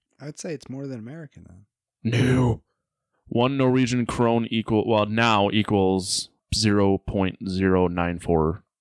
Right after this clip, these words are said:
Speaker 2: United States dollars.
Speaker 1: Not that much.
Speaker 2: Yeah, well, nineteen million Norwegian krone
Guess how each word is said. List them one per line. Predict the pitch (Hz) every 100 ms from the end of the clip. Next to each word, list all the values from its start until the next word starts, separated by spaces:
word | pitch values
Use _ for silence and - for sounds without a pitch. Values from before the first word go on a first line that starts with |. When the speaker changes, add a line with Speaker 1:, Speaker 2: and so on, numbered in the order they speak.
| -
Speaker 2:
United | - 82 76
States | - 67 -
dollars. | 53 50 - - _ -
Speaker 1:
Not | 277 - -
that | 104
much. | 107 98 _ _ _ _ _ _ _ _ -
Speaker 2:
Yeah, | 98 90 -
well, | 113 101
nineteen | 113 135 156 147 135
million | 123 120 113 107 104
Norwegian | 110 110 117 113 110
krone | 117 110 107 104 104